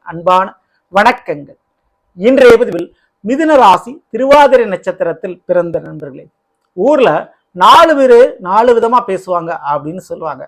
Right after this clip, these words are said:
ஆனா அந்த நாலு பேரு நமக்கு ஒரு உதவினா கேட்டா செய்வாங்களா? கண்டிப்பா செய்ய மாட்டாங்க. புரணி பேசும், வீண் வதந்திகள் பரப்பிவிடும்.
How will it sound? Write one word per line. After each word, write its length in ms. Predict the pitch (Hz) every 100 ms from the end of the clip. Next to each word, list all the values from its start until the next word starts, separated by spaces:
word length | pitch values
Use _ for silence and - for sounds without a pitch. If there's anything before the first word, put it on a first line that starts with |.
| _ _ _
ஆனா 120 | - 233
அந்த 120 | 190 170
நாலு 300 | 226 302 302 220
பேரு 260 | 262 190 202 - _ 156
நமக்கு 280 | 180 240 226 185
ஒரு 100 | 170
உதவினா 420 | 214 302 302 214 190 - _ -
கேட்டா 280 | 208 208 190 - -
செய்வாங்களா? 420 | 214 226 185 175 - _ _ -
கண்டிப்பா 280 | 233 277 247
செய்ய 180 | 170 170 175
மாட்டாங்க. 320 | 156 135 139 - _ _ _ _
புரணி 320 | 220 277 294 277
பேசும், 340 | 226 196 196 165 _ _ _ _ 180
வீண் 340 | 175 277 269 202
வதந்திகள் 520 | 196 269 262 233 -
பரப்பிவிடும். 500 | 185 185 185 170 -